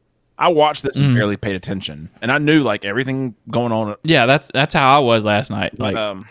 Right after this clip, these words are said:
Speaker 2: I was like, "Oh, we're at that part. Okay."
Speaker 1: But, I mean, like, see, like, the second one, probably watched it, like, five times.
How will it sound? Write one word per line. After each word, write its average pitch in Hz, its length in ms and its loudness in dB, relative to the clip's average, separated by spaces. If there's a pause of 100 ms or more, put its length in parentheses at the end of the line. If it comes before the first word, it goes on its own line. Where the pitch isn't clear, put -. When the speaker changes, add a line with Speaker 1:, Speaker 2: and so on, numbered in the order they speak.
(120)
Speaker 2:
I 113 60 -6
was 117 80 -4
like, 113 160 -2
"Oh, 156 140 2
we're 113 140 2
at 80 80 -4
that 147 160 -4
part. - 260 -6
Okay." 120 300 -4 (260)
Speaker 1:
But, 123 260 -12 (300)
I 127 40 -4
mean, 139 140 0
like, 120 120 -4
see, 156 180 -6
like, 131 320 -6 (100)
the 110 80 -14
second 160 320 -4
one, 208 260 -4 (540)
probably 302 180 -8
watched 170 160 -6
it, - 40 -8
like, 101 100 -12
five 113 240 -4
times. 131 420 -8